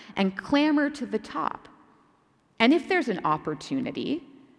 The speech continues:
if there's an opportunity to step on another, if there's an opportunity to exploit another, if there's an opportunity to push somebody else aside, well, they're gonna do it to you if you don't do it to them, and you don't wanna be the loser.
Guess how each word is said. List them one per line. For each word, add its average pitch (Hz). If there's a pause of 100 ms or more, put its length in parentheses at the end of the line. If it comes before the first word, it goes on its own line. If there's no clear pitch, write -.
(600)
if 311
there's 294
an 247
opportunity 220
to 262
step 156
on 147
another, 160
if 214
there's 170
an 170
opportunity 147
to 139
exploit 170
another, 185
if 202
there's 190
an -
opportunity 180 (1300)
to -
push 233
somebody 185
else 165
aside, 262 (800)
well, 98 (880)
they're 175
gonna 202
do 160
it 147
to 127
you 165
if 139
you 160
don't 139
do 143
it -
to 135
them, 147
and 143
you 254
don't 285
wanna -
be 143
the -
loser. 233